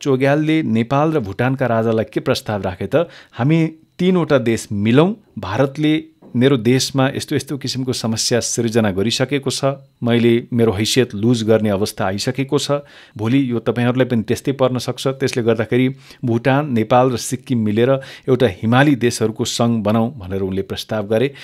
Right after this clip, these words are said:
यसमा चाहिँ राजा वीरेन्द्रले त्यति चासो देखाएको देखिँदैन, किनकि त्यस्तो भएको भए हामीले थाहा पाइहाल्थ्यौँ। त्यस्तो सङ्घ बन्दै बनेन कहिले पनि।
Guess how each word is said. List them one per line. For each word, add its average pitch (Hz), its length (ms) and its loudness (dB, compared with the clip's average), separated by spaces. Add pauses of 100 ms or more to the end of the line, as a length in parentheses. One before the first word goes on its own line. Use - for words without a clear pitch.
(200)
यसमा 131 220 0
चाहिँ 123 260 0
राजा 104 240 2
वीरेन्द्रले 117 560 4
त्यति 120 280 -2
चासो 107 320 -2
देखाएको 101 400 0
देखिँदैन, 107 440 0
किनकि 107 640 0
त्यस्तो 107 240 -4
भएको 98 280 -4
भए 95 200 -4
हामीले 92 260 -6
थाहा - 180 -6
पाइहाल्थ्यौँ। 101 480 -2
त्यस्तो - 280 -6
सङ्घ 101 280 -4
बन्दै 104 240 4
बनेन 95 300 0
कहिले 95 260 -2
पनि। 110 260 -2